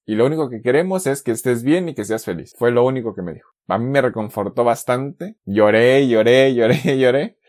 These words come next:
Me decía, "Pues no llores, estamos bien, estamos alegres". Eh, justo ahora me llega el nudo a la garganta otra vez cuando recuerdo sus palabras.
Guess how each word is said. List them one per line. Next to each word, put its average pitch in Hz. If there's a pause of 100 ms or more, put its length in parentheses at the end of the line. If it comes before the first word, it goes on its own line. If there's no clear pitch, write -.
(100)
Me 110
decía, 127
"Pues 117
no 139
llores, 226
estamos 160
bien, 226
estamos 190
alegres". 165
Eh, -
justo 143
ahora 147
me 135
llega 131
el 123
nudo 131
a 135
la 127
garganta 123
otra 127
vez 127
cuando 107
recuerdo 120
sus 123
palabras. 95